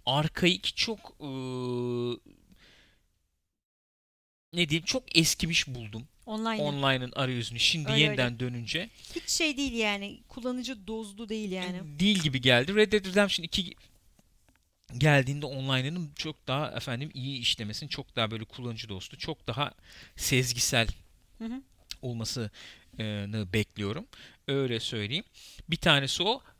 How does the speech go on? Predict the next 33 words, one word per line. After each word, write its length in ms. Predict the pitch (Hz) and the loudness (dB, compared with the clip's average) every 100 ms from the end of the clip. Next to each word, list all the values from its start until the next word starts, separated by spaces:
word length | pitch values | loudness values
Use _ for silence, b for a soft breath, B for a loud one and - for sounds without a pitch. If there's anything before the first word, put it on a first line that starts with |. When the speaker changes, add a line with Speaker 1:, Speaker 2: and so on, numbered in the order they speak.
| _ | _
Speaker 1:
Ee, 200 | 165 156 | 4 6
şeye 280 | - 180 196 | 8 8 10
devam 260 | 165 156 151 | 8 8 4
edeceğiz, 260 | 127 123 | 0 -2
oynayacağız 460 | 127 127 123 123 120 | -2 -2 -2 -2 -2
yani, 160 | 104 | -4
programı 420 | - 123 113 123 123 | -4 -6 -4 -4 -4
alacağız. 460 | 120 147 175 - - - | -4 -4 -4 -8 -12 4
G 160 | 131 127 | 6 6
T 160 | 147 | 4
A 60 | 123 | 2
Online'ı 400 | 123 120 120 143 | 0 -2 -2 -2
oynayacağız. 500 | 117 117 113 104 - - - - - _ _ - | -4 -2 -4 -4 -8 -16 -20 -20 -20 _ _ -16
Speaker 2:
Hep 140 | 294 - | -12 -6
beraber 280 | 370 320 330 | -4 0 10
Speaker 1:
E- 20 | |
Speaker 2:
oynarsak 440 | - 339 - 330 - | 12 12 6 -6 -4
belki 320 | 277 277 294 285 | -6 -6 -14 -20
güzel 200 | 233 262 | -14 -12
olur. 180 | 226 208 | -12 -6
Bilenler 500 | 247 262 262 254 247 - - | 0 0 0 -2 -6 -10 -10
anlatır 260 | 226 240 | -8 4
Speaker 1:
Yo, 80 | 262 | 6
ben 80 | 277 | 12
Speaker 2:
bize 100 | 247 | 12
falan. 100 | 262 | 12
Speaker 1:
çözdüm 460 | - 240 247 262 277 | 8 8 8 6 4
şimdi, 220 | 185 147 | 4 6
şeyi 240 | - 175 | 8 6
çözdüm. 380 | - 202 156 139 | 6 2 2 10
Beraber 360 | 190 185 180 180 | 12 12 12 10
hani 180 | 170 165 | 10 10
yap-, 200 | 175 | 8